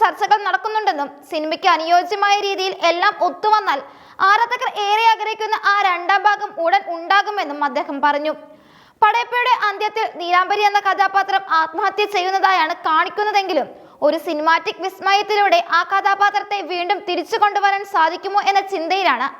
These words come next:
അണിയറ പ്രവർത്തകർ. രമ്യ കൃഷ്ണനും രജനീകാന്തും വീണ്ടും നേർക്കുനേർ വരുന്നത് കാണാൻ സിനിമാ പ്രേമികൾക്ക് വലിയ താല്പര്യമാണുള്ളത്. കാലം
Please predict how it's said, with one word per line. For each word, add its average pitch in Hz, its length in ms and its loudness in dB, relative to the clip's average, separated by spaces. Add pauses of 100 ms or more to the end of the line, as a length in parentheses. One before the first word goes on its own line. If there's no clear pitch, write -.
അണിയറ 330 280 0 (100)
പ്രവർത്തകർ. 302 480 0 (800)
രമ്യ 440 260 4 (100)
കൃഷ്ണനും 508 400 0 (160)
രജനീകാന്തും 392 760 0
വീണ്ടും 359 300 0
നേർക്കുനേർ 392 520 2
വരുന്നത് 381 320 0 (400)
കാണാൻ 302 320 2 (340)
സിനിമാ 339 280 0 (100)
പ്രേമികൾക്ക് 403 540 0 (200)
വലിയ 339 180 -2 (100)
താല്പര്യമാണുള്ളത്. 320 840 0 (760)
കാലം 320 260 2